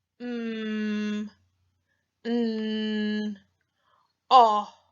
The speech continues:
P. Qu. R.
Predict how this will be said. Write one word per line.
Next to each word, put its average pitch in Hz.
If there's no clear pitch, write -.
P. -
Qu. 320
R. 226